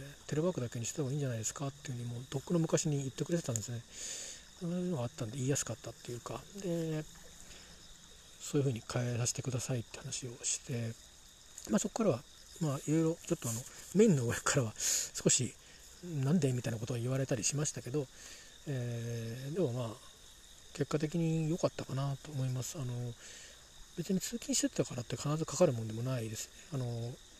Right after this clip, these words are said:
対策をちゃんとしてたり、えーと、ちょっとここはどうだろうと思うとか避けるとかっ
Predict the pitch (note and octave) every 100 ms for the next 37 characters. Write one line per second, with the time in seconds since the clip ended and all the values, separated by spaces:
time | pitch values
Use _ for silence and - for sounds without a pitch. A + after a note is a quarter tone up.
0 | - - C3+ C3+ - B2+ D3 - - B2
1 | B2 - C3+ C3 - B2 A#2+ - - -
2 | - C3 A#2+ - A#2 A2+ A2+ C3+ - -
3 | - - - - - - F3+ - B2 A2+
4 | - - - - D#3 C#3 E3 D3 A2+ -
5 | A#2+ A#2+ A#2+ - - - B2+ - -